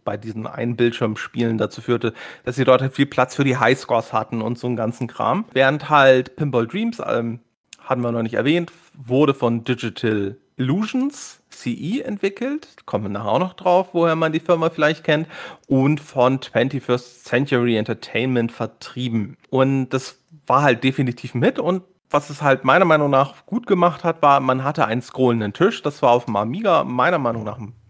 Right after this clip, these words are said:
wirklich butterweiches Scrolling, was halt dazu führte, dass man wesentlich näher am Spiel dran war. Das Scrollen,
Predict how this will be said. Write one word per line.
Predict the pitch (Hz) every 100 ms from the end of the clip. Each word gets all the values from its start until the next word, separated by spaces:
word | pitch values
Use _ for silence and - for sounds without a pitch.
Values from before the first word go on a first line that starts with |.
| _ -
wirklich | 175 113 - _
butterweiches | 185 220 160 117 120 143 127 -
Scrolling, | - 120 151 185 247 -
was | 127 151 165
halt | 151
dazu | 151 147 143
führte, | 175 175
dass | 147 -
man | 147 143 143 - -
wesentlich | 143 170 240 202 151
näher | 214 220 143
am | 160
Spiel | - - 196 240
dran | 147 120 110 104
war. | 101 113 220 -
Das | 147 143
Scrollen, | - 254 220 185 -